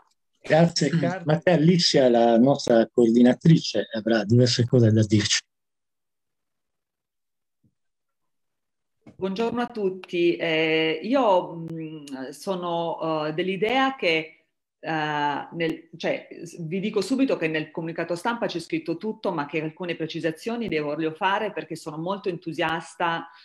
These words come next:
Speaker 2: di poter, per esempio, dire subito che abbiamo avuto, eh, la partecipazione di tutti i comuni coinvolti, eh, come, eh,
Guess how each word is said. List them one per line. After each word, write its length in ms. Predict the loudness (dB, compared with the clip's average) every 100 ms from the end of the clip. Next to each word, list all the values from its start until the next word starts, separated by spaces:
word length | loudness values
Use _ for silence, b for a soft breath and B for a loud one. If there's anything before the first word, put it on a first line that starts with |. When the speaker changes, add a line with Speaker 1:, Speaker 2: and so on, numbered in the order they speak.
| b _
Speaker 2:
di 360 | -14 -10 -10 -6
poter, 760 | -6 -2 -2 -2 -2 -6 -8
per 80 | -8
esempio, 320 | -6 -6 -6
dire 220 | -6 -6
subito 800 | -8 -6 -6 -4 -4 -6 -6 -10 _
che 80 | -10
abbiamo 240 | -6 -6
avuto, 640 | -4 -6 -4 -4 -4 -10 _ _
eh, 120 | -10 -8
la 120 | -8
partecipazione 800 | -10 -12 -10 -10 -10 -12 -10 -10
di 240 | -12 -14 -4
tutti 840 | -4 -4 -10 _ -8 -6 -8 -12 _
i 180 | -12 -12
comuni 760 | -8 -8 -6 -6 -6 -6 -8 -12 b b
coinvolti, 1080 | -10 -8 -4 -2 -2 -4 -10 -6 -6 -6 -12 _ -12
eh, 480 | -8 -8 -8 -10 -8
come, 420 | -6 -6 -8 -8
eh, 240 | -10 -12